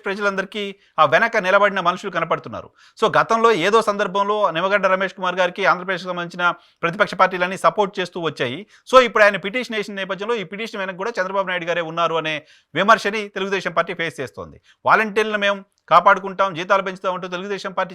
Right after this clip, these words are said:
చెప్పాల్సిన పరిస్థితి వచ్చింది అంటే, దానికి కారణం వాలంటీర్లలో, వాలంటీర్ల సేవలను పొందుతున్న వాళ్ళంతా కూడా తెలుగుదేశం పార్టీని ఒక విలన్గా చూడడమే కారణం అనే విషయం అర్థమవుతోంది.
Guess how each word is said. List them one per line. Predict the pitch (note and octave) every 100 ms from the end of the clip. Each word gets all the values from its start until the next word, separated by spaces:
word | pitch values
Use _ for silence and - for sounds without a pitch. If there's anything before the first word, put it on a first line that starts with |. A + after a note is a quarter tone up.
| E3+
చెప్పాల్సిన | - G3 F#3
పరిస్థితి | F3+ F3+ - F3+
వచ్చింది | D#3 A3 G#3 G3+
అంటే, | E3+ A3+ G#3 _ _ -
దానికి | F#3+ F3+
కారణం | G3 G#3 G#3
వాలంటీర్లలో, | F3 G3+ G3 G3+ F#3 G3+ A3+ _ _ -
వాలంటీర్ల | F#3 G3 G3+ G3 -
సేవలను | F#3+ G#3 G3+ G3+
పొందుతున్న | F3+ F#3 F#3+ F#3+
వాళ్ళంతా | F3+ F3 F3 F3+
కూడా | F3 F3
తెలుగుదేశం | E3 F3 F3+ F3+
పార్టీని | E3+ E3 E3+
ఒక | D#3+ C3
విలన్గా | D#3+ F#3 F3 D#3
చూడడమే | D#3+ D3+ D3+ D3+ - _ _ -
కారణం | D3+ G3 G3+ E3+
అనే | D#3+
విషయం | E3 F3
అర్థమవుతోంది. | C3+ C3+ A#2+ F#2+